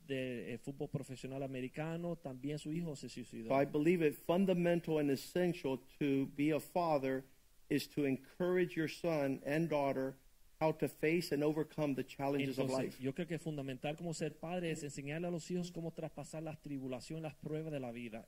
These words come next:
Speaker 2: Because a
Speaker 1: exitosamente.
Speaker 2: heartbreak in the, in the heart of your child
Speaker 1: Porque el, el quebrantamiento en el corazón de su hijo
Speaker 2: is something that this world is very good at doing.
Speaker 1: es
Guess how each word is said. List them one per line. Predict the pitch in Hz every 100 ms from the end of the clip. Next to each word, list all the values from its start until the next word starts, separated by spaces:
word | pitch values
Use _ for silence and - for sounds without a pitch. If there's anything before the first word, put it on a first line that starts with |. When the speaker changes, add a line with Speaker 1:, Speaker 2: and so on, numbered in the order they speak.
| -
Speaker 2:
Because | 143 151 139
a | 143
Speaker 1:
exitosamente. | 135 151
Speaker 2:
heartbreak | 165 180 185 185 170
in | 156
the, | 143 135 - - -
in | 139
the | 131 -
heart | 170 175
of | 156
your | 143
child | - 151 131 113 - -
Speaker 1:
Porque | 151 143 165 - 131 151
el, | 147 -
el | 143 131 -
quebrantamiento | 143 139 139 135 131 156 196 175 151
en |
el | 139 -
corazón | 135 131 - 202 240 220
de | 170
su | - 139
hijo | 143 196 -
Speaker 2:
is | 147 190
something | 180 185 180 165
that | 147 135
this | 165 -
world | 165 156 135
is | 131
very | 123 147 151
good | 139 143
at | 135 123
doing. | 131 123 -
Speaker 1:
es | 147 156